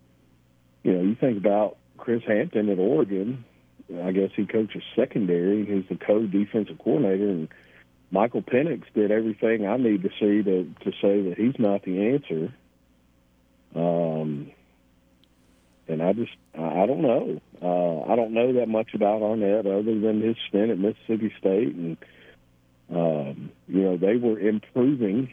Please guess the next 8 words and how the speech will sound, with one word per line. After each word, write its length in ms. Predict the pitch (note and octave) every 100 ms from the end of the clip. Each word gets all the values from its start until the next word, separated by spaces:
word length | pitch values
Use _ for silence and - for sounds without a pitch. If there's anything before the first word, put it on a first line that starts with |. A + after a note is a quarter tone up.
| - - - F2
defensively 840 | G#2 A#2 A2+ C3 C3+ G2 F#2 F#2+
under 200 | G2 G2+
him 260 | F#2+ G#2+ G2+
as 120 | F2+
a 60 | D#2
coordinator, 640 | - B2 C#3+ F2+ E2 G#2
but, 280 | F#2 F2 D#2 - _ _ _ _ _ _ _ D#2
um, 600 | D#2+ D2+ D2 C#2 C2+ -